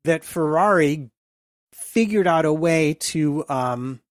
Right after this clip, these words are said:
put more fuel into their power unit than was allowed by the regulations.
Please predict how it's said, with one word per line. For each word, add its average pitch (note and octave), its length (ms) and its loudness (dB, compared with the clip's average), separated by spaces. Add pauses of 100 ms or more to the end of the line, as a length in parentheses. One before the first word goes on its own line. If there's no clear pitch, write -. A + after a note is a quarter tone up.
(540)
put A3 220 -2
more G3 400 2
fuel A3 500 -2
into G#3+ 440 0
their E3 260 -4
power F#3 480 0
unit A2+ 420 -6 (320)
than F3 160 2
was D#3+ 140 2
allowed D3+ 460 2
by D3 160 2
the C#3 120 0
regulations. C#3+ 1040 -2